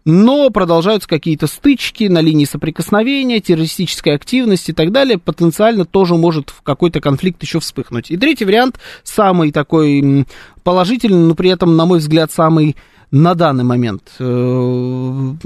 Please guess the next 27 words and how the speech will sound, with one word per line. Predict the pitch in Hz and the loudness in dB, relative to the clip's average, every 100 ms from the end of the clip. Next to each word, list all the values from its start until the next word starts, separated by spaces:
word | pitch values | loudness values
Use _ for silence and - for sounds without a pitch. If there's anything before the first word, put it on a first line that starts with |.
| 147 151 | -10 -4
призрачно | 165 160 135 123 - 127 | 0 2 2 -2 -2 -2
доступный, | 127 165 - 269 214 127 110 | 0 -2 -2 -4 -2 -6 -6
что | - 127 | -6 -2
ли, | 147 | 0
это | 196 180 | 0 -2
вот | 170 | -2
тоже | 190 147 | -2 -2
пополам, | 135 143 196 233 302 277 226 _ - | -4 -2 0 2 2 0 -4 _ -4
но | 151 156 165 165 165 - - _ | 0 2 2 2 0 -2 -18 _
при | 175 | 0
этом | 202 165 | 0 -2
всё | - 175 | -2 0
успокоено, | 156 - 160 - 269 240 | 0 0 -4 -2 -2 0
и | 143 143 147 143 | 2 2 2 0
все | 143 175 | 0 0
забыли | 160 160 151 131 | 0 2 0 0
про | 147 | 0
Украину, | 143 135 190 220 214 175 143 | -2 0 -2 0 0 2 2
и | 139 139 135 | 2 -2 -4
как-, | - 135 _ | -4 -6 _
какие-то | 156 156 208 180 151 | -4 -2 0 0 0
там | 156 | 0
конфликты | 147 151 147 220 - 139 | 0 0 0 -4 -2 -2
в | |
других | 143 156 160 151 | 0 0 -2 -2
уже | 143 | 0
местах | 139 - 151 - | 0 2 -2 -2